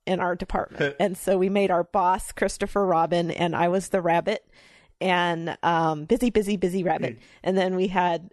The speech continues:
Speaker 1: two others that were Kanga and Roo, and, um, and then we had, uh, Piglet and, <laughs> and some of the people that were in that skit, and this was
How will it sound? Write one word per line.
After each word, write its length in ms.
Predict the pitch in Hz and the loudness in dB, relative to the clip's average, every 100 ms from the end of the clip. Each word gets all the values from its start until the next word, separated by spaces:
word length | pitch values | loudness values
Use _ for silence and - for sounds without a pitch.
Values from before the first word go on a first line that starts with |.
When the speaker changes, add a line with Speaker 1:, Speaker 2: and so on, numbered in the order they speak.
| - | -6
Speaker 1:
two 240 | 202 185 | 0 2
others 300 | 175 180 - | 2 0 -2
that 120 | 185 | -2
were 140 | 180 180 | 0 0
Kanga 440 | 185 175 185 175 - | 0 0 0 0 0
and 160 | 175 | -2
Roo, 340 | 180 170 175 170 | 0 2 4 2
and, 460 | 165 165 156 160 - | 0 -2 -4 -10 -12
um, 480 | 160 151 147 147 160 _ _ _ | -16 -16 -18 -20 -20 _ _ _
and 140 | 165 | -10
then 80 | 170 | -8
we 100 | 165 | -8
had, 300 | 160 160 - | -8 -10 -12
uh, 160 | - 160 | -14 -14
Piglet 500 | - 180 - 160 156 | -10 -10 -6 -8 -8
and, 340 | - 156 156 151 _ _ _ _ - | -10 -12 -12 -16 _ _ _ _ -4
<laughs> 920 | 208 - - - - - - - - | -4 -6 -16 -20 -20 -20 -18 -16 2
and 260 | 233 214 | 2 2
some 260 | - 359 294 | -4 0 0
of 60 | 277 | 0
the 80 | |
people 380 | 269 262 220 233 | -2 -4 0 0
that 220 | 196 151 | 0 -2
were 240 | - 254 202 | -2 -2 0
in 220 | 185 220 | 0 0
that 160 | 202 180 | -2 -4
skit, 200 | - 208 | 0 0
and 100 | 190 | 0
this 140 | 285 | -2
was 300 | 214 185 - | -2 -4 -10